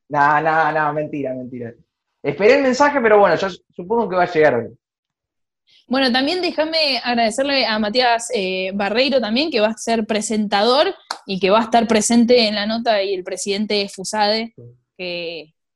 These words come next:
Speaker 2: le está metiendo a, a lo que es fútbol femenino en Fusade, y también se lo agradecemos por, por dar este lugar y ser uno de los organizadores de esta charla, que a los que la vamos a escuchar nos va a servir un montón. Gracias a
Speaker 1: Bueno.
Speaker 2: ustedes, chicos, también por esta charla, ¿eh?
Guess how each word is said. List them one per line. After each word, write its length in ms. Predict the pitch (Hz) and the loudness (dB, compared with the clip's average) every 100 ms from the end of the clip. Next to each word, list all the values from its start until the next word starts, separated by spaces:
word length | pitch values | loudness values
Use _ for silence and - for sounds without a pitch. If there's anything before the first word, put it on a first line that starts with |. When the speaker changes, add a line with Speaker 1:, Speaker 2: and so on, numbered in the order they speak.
| _ | _
Speaker 2:
le 160 | 190 196 | -10 -10
está 240 | 196 233 | -4 -2
metiendo 640 | 254 247 277 349 349 349 | 0 0 2 2 0 -2
a, 360 | 349 285 202 185 | -2 -2 -4 -6
a 60 | 214 | -6
lo 120 | 214 | -6
que 80 | 247 | -8
es 60 | |
fútbol 280 | 285 247 240 | -6 -2 -2
femenino 480 | 220 208 220 262 247 | -4 -6 -4 -4 -6
en 100 | 220 | -8
Fusade, 580 | 196 233 233 254 254 - | -10 -4 -2 -2 -6 -8
y 220 | 196 180 | -14 -14
también 280 | - 185 190 | -14 -12 -8
se 80 | 196 | -6
lo 60 | |
agradecemos 580 | 185 190 185 175 202 190 | -6 -6 -8 -8 -10 -8
por, 280 | 185 175 170 _ _ | -6 -8 -10 _ _
por 160 | - 196 | -4 0
dar 200 | 220 220 | 2 2
este 240 | 214 214 | 0 -6
lugar 420 | 208 214 233 226 208 | -4 0 2 0 -2
y 60 | |
ser 160 | 190 202 | -8 -12
uno 180 | 208 202 | -12 -10
de 120 | 196 | -10
los 180 | 202 185 | -12 -12
organizadores 640 | 196 190 185 185 196 202 | -12 -12 -10 -4 -2 -2
de 60 | 196 | -6
esta 180 | 202 190 | -8 -4
charla, 380 | 208 220 220 - _ - | -2 0 -2 -4 _ -4
que 80 | 220 | 0
a 40 | |
los 140 | 233 | 0
que 120 | 233 233 | 2 0
la 100 | 220 | 0
vamos 200 | 277 254 | -2 -8
a 20 | |
escuchar 480 | 226 247 247 254 294 | -8 -8 -4 -4 -4
nos 120 | 226 | -6
va 80 | 220 | -6
a 40 | |
servir 240 | 214 220 214 | -6 -8 -8
un 80 | |
montón. 320 | 202 185 156 _ _ _ _ _ _ _ _ _ 220 | -10 -14 -18 _ _ _ _ _ _ _ _ _ 0
Gracias 280 | 247 277 | 0 2
a 20 | 254 | 0
Speaker 1:
Bueno. 60 | |
Speaker 2:
ustedes, 240 | 233 285 277 | 2 0 0
chicos, 200 | 285 269 | -2 -2
también 280 | 254 254 | -2 -4
por 120 | 262 247 | -2 -2
esta 200 | 247 226 | -2 -4
charla, 380 | 226 196 190 | -4 -4 -6
¿eh? 60 | 233 | -8